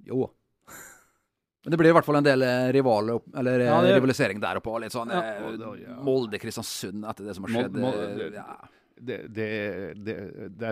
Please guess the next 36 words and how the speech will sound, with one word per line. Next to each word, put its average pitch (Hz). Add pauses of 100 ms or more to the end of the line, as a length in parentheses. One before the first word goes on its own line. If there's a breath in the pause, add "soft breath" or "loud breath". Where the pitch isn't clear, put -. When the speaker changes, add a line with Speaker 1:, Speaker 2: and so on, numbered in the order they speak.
Speaker 3:
er 120
det 92
en 90
helt -
egen 101
historie. 92
Det 95
kan 131
vi 131
lage 131
en 117
hel 117
podcast -
om, 87
eh, 90
Speaker 2:
Men 185
sykehus- 139
Speaker 1:
Sykehus-, 135
sykehusstriden, 151
ja. 143
Speaker 3:
sykehusstriden, 139
og 143
hvordan 104
den 110
både 110
påvirker 110
fotballen. 95 (460 soft breath)
Altså, 139
eh, 135
ordføreren, 165
han 135
fort-, 120
fortalte 139
meg 98
at, 104
eh, 98